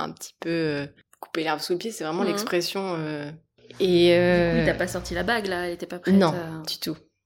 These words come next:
Speaker 1: Et, euh, par la suite, bon, bah, je lui dis, euh, « D'accord, on va se marier, mais par contre, vu que je suis une femme de principe, euh, je, je ne m'autoriserai pas à l'annoncer à notre entourage si je n'ai pas la demande. » Donc, j'attendais patiemment la demande et je disais à, je me rappelle de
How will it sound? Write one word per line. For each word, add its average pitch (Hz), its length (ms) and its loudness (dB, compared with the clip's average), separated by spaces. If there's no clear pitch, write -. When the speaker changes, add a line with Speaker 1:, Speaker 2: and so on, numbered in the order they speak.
Speaker 1:
Et, 160 240 2
euh, - 20 -6
par 151 260 -2
la 156 140 -2
suite, 214 340 -4
bon, 170 100 -8
bah, 151 200 -4
je 143 80 -12
lui - 80 -10
dis, 160 260 -4
euh, « 147 220 -6
D'accord, 180 300 -8
on 190 80 -6
va 156 120 -6
se - 140 -8
marier, 156 480 -8
mais 165 140 -4
par 143 220 -6
contre, 208 300 -10
vu 160 120 -8
que - 40 -10
je - 60 -8
suis 170 100 -6
une 165 120 -4
femme 165 200 -2
de 160 120 -2
principe, 160 580 -6
euh, 160 180 -4
je, 151 520 -6
je 165 120 -6
ne 160 80 -2
m'autoriserai 165 520 -2
pas 190 200 0
à 175 80 2
l'annoncer 160 460 -2
à 180 60 -4
notre 165 200 -8
entourage 170 560 -2
si - 160 -6
je 160 140 -4
n'ai 160 100 0
pas 185 160 0
la 175 140 0
demande. » 165 360 -4
Donc, 165 220 -4
j'attendais 175 480 0
patiemment 180 500 -2
la 165 160 0
demande 180 500 0
et 190 140 0
je 165 80 -2
disais 175 380 -2
à, 165 280 -6
je 170 120 -8
me 165 80 -6
rappelle 160 360 -6
de 156 260 -8